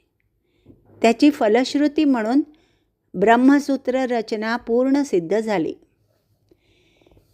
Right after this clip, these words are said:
या ब्रह्मसूत्राच्या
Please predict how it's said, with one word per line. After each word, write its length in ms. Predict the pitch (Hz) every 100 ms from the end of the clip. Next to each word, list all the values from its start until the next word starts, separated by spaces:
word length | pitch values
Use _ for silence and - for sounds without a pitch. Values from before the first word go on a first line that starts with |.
| _ _
या 520 | - 202 220 185 185 - _ _ _ _
ब्रह्मसूत्राच्या 1200 | 175 196 220 285 294 247 214 180 175 165 180 190